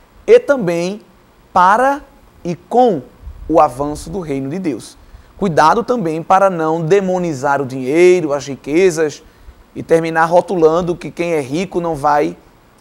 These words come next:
ter a bênção de Deus. Nós não podemos ter essas interpretações equivocadas. O equilíbrio da palavra é a melhor coisa. E este equilíbrio a gente obtém estudando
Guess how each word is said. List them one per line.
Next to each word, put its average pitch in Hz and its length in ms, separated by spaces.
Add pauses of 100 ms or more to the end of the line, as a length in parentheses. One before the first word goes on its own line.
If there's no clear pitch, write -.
(560)
ter 165 360
a 143 120
bênção 165 540
de 147 100
Deus. 120 520 (840)
Nós 151 380
não 170 140
podemos 170 840 (140)
ter 156 300
essas 139 340
interpretações 160 640
equivocadas. 160 840 (520)
O 240 60
equilíbrio 214 600
da 165 100
palavra 147 600 (580)
é 151 60
a 151 60
melhor 151 280
coisa. 127 400 (400)
E 226 100
este 262 200
equilíbrio 220 440
a 208 40
gente 202 260
obtém 190 560 (400)
estudando 202 1040